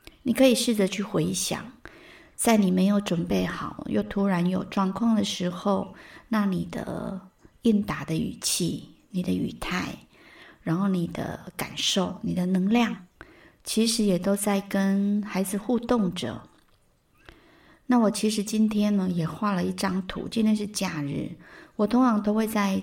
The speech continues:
假日的时候，把我画的图或者感受放在粉丝页。那今天也就做了这样的一件事，一件事。主题也是这个，画里面的小女孩，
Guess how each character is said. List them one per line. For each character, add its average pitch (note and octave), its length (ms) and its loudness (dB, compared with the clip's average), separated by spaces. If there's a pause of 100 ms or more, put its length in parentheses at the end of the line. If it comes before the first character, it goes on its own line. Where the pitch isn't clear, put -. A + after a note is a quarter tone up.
假 F#3 260 -2
日 F#3 180 -2
的 F3 160 -2
时 F3 240 -4
候， F3+ 500 -6 (420)
把 F#3 160 -4
我 F3+ 120 -4
画 F#3+ 240 0
的 F#3 140 0
图 - 580 -6
或 G#3 120 2
者 F3+ 220 -2
感 - 240 -8
受 F#3 280 0
放 F#3 200 -2
在 F#3 240 -4
粉 - 180 -10
丝 - 240 -4
页。 F#3+ 440 0 (800)
那 G#3 100 4
今 G#3 180 2
天 G#3 140 2
也 F3+ 160 0
就 F#3 320 -2
做 F#3+ 240 -2
了 F3+ 120 0
这 F3+ 140 -6
样 F3+ 100 -4
的 F3 80 -2
一 E3+ 60 -2
件 - 300 -2
事， - 300 -6
一 - 80 -4
件 F#3 220 -4
事。 - 360 -4 (760)
主 A3+ 180 6
题 A#3+ 120 6
也 B3+ 120 8
是 C4+ 160 2
这 C4+ 140 2
个， G#3 280 -2 (1500)
画 - 260 0
里 A3+ 140 6
面 A3 200 6
的 G#3+ 100 2
小 F#3 260 -2
女 F#3+ 160 0
孩， - 440 -12